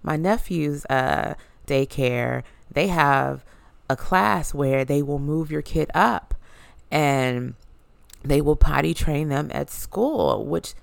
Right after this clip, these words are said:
is very helpful, he's still not fully potty trained like at home, and he'll use the bathroom, he'll use the potty at school and all those great things. Wears pull-ups, all those great things. But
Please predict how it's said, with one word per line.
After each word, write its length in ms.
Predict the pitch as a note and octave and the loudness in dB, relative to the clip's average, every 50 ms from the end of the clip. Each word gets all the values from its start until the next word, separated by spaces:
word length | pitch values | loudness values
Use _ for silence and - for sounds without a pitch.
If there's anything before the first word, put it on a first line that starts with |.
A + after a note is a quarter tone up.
| - - - - - - - | -20 -20 -20 -20 -20 -10 -8
is 160 | F#3+ G3 F3 | -6 -6 -2
very 320 | D3+ D#3+ D3 C#3+ D#3+ F#3+ | 0 0 2 2 2 0
helpful, 720 | F3+ - - F4 F#4+ - - - - - - - - - - - - - - - - | -2 -2 -2 -2 -2 -4 -4 -6 -8 -8 -8 -8 -10 -12 -14 -18 -20 -20 -20 -14 -8
he's 180 | - G3 F#3 | -8 -6 -6
still 540 | - - - G3 F#3+ F#3+ F#3+ F#3+ F#3 F#3 - - _ - - | -6 -4 -2 0 2 2 2 0 0 -2 -4 -6 _ -18 -10
not 280 | - D#3+ E3 D#3+ - - | -6 -2 -2 -2 -2 -2
fully 260 | - D#3+ E3+ D#3+ E3 | 0 0 0 0 2
potty 320 | - - E3 D#3 D#3 D#3 | 4 4 4 4 2 0
trained 300 | D#3 - D#3+ D3+ D3 D3 | 0 -2 -2 -2 -2 -2
like 180 | D3 D3 C#3+ - | -2 -4 -4 -2
at 80 | D3+ C#3+ | -2 -2
home, 280 | C#3+ C#3+ C#3+ C#3+ C#3+ | -2 -2 -2 -2 -2
and 80 | C#3+ C#3 | -2 -2
he'll 200 | D3 D3+ D3 C#3+ | -2 -2 -2 -2
use 200 | C#3+ D3 C#3+ C#3 | -4 -4 -6 -8
the 80 | - | -4
bathroom, 680 | C3 C3+ C3 C3 C3+ - - C#3+ C3+ C3+ C3+ C3+ C3+ B2+ - - - - - - - | -2 0 0 0 0 -2 -4 -4 -2 -2 -2 -4 -6 -8 -12 -18 -20 -20 -20 -20 -6
he'll 180 | - F3+ D#3+ D3+ | -2 0 0 0
use 180 | D3+ D3+ C#3+ | 0 -2 -4
the 80 | - - | -4 -4
potty 380 | - - D#3 C#3 C3 C#3 C3+ C3 | -4 -2 0 0 0 0 0 0
at 100 | C3+ - | -2 -4
school 300 | - - C#3 C3+ C3+ C3 | -6 -6 -2 -2 0 0
and 100 | B2+ C3 | 0 -2
all 160 | B2+ B2+ B2+ | -2 -2 -2
those 160 | C3 C3 - | -2 -4 -4
great 220 | - A#2+ A#2+ B2 | -4 -4 -6 -6
things. 420 | - A#2 - - - - - - - - - - | -8 -12 -14 -12 -14 -16 -18 -18 -20 -20 -20 -10
Wears 260 | - B2 B2 B2 B2 A#2+ | -6 -4 -2 -2 2 2
pull-ups, 440 | - - B2 A#2 A#2+ - - - - | 4 4 6 4 2 0 -2 -4 -6
all 140 | B2+ B2 B2 | -4 -4 -4
those 160 | B2 B2+ - | -4 -4 -6
great 220 | - - - - - | -6 -8 -10 -8 -8
things. 420 | - - - - - - - - - - - - - - - - - - - - - - _ _ - - - - - - - - - - - - _ - - - - - | -10 -10 -8 -10 -10 -12 -14 -18 -20 -20 -20 -20 -20 -20 -20 -20 -20 -20 -20 -20 -20 -20 _ _ -20 -20 -20 -20 -20 -20 -20 -20 -20 -20 -20 -20 _ -20 -20 -20 -10 -2
But 560 | - F3+ E3 D3+ C#3+ C3+ C3 B2+ - - - | 0 2 4 4 4 2 0 -2 -4 -6 -8